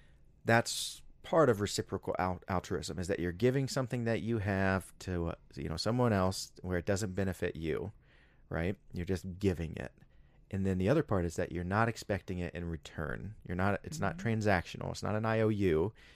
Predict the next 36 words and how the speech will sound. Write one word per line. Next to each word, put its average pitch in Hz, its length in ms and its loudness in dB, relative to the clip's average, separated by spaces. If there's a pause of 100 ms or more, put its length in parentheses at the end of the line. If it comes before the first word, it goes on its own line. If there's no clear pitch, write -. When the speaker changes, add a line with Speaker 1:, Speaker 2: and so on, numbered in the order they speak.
(220)
Speaker 1:
It's - 200 -6
just 90 200 -4
looking 95 340 0
out. 82 200 0
So - 120 -8
like, 82 160 -6
"Hey, 90 200 2
I'm 85 140 0
looking 92 220 -2
out 82 140 0
for 87 100 -2
you 82 360 0 (300)
because 85 220 -2
you're 85 100 -2
part 82 220 -2
of 85 60 -2
my, 80 340 -4 (520)
you're 92 100 -4
part 92 200 2
of 92 40 0
my 104 120 2
troop, 92 300 0 (140)
um, 87 360 -2
troop. 101 360 -2
You're 87 140 -2
part 92 200 0
of 101 60 0
my 107 120 0
tribe. 85 460 0
You're 87 120 -6
part 90 240 -4
of 95 40 -2
my 95 300 -2 (220)
colony. 85 500 -2 (560)
And 90 540 0 (260)
someday, 107 720 4